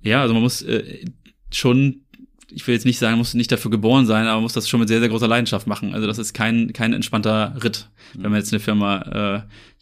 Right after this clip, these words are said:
Speaker 1: ich weiß jetzt, ich hab jetzt nur unsere Stichprobe, äh, also eins, äh, weil das ist kein, nichts, nichts Entspanntes, sondern da muss man mit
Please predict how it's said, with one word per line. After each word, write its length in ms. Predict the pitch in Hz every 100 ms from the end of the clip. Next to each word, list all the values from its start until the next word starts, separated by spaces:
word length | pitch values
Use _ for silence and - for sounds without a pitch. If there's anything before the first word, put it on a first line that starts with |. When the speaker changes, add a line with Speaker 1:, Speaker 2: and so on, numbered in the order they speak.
| _
Speaker 1:
ich 60 | -
weiß 120 | 101
jetzt, 220 | 98 -
ich 60 | -
hab 100 | -
jetzt 160 | -
nur 160 | 107 107
unsere 320 | 113 113 107
Stichprobe, 600 | 107 123 - 120 127 131 -
äh, 60 |
also 600 | 110 107 107 113 - 104
eins, 400 | 98 107 135 -
äh, 460 | - 110 110 110 110 - - - -
weil 460 | - - 117 107
das 160 | 110 101
ist 100 | -
kein, 260 | 110 113
nichts, 220 | 110 113 -
nichts 180 | 113
Entspanntes, 540 | 117 - 117 107 95 -
sondern 300 | 110 107 101
da 120 | 104
muss 200 | 104 104
man 260 | 113 110 -
mit 260 | 110 107